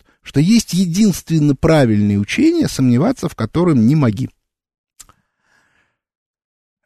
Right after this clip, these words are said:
А, так вот, неожиданно выясняется, что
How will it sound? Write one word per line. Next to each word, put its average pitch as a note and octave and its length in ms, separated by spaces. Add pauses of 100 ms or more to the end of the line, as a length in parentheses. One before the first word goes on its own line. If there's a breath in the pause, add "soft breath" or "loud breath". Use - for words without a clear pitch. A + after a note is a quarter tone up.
А, F#3 380
так - 200
вот, A#3+ 240 (560 loud breath)
неожиданно A3 560
выясняется, B3 800
что - 320